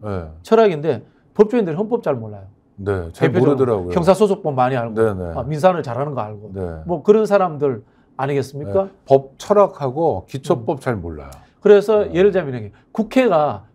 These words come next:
Speaker 2: 대의기관이고 국민들과 놀아주고 국민들과 울어주고 국민들과
Speaker 1: 아.
Speaker 2: 웃어줘야 된다는 걸
Speaker 1: 국민,
Speaker 2: 몰라요.
Speaker 1: 국민하고 손잡고 있어야
Speaker 2: 손잡아줘야 되는 걸
Speaker 1: 네.
Speaker 2: 모르고 가서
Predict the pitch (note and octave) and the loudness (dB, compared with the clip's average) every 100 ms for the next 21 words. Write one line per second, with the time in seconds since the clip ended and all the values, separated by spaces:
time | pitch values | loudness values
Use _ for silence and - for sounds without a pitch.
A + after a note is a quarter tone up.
0 | _ D#3 F#3 B3+ C4 G#3 E3+ D3+ C3 A#2+ | _ 2 4 6 2 -2 0 0 0 -2
1 | E3+ - G#2+ _ _ _ G3 A3 A#3+ A#3 | -2 -2 -6 _ _ _ 0 2 0 4
2 | G#3 G3 F#3 E3 A#3 F#3+ D#3+ E3 D3+ F3+ | 4 4 4 4 6 4 2 -6 -4 -2
3 | G#3 G3 F3+ E3+ F#3 C4+ A3+ D3+ D3 D#3 | 0 2 2 0 -2 4 4 4 -4 -4
4 | E3+ G#3 G#3 G3 G3 G#3 C4 B3+ E3+ D#3 | -2 0 2 2 2 -2 -2 -2 0 0
5 | C3 C3 B2+ B2+ F#3 F#3+ C3+ D#3 D#3+ D3+ | -2 -6 -8 -4 -2 -2 -2 -2 0 0
6 | C#3 E3+ D3+ C3 - G2+ G#3+ G#3+ G3 D#3+ | 0 -2 0 0 -2 -2 2 4 4 2
7 | D#3+ D#3 C#3 B2 D#3 A3+ A3+ _ _ - | -2 -2 -2 -2 2 2 0 _ _ 2
8 | F#3 A3+ | 4 4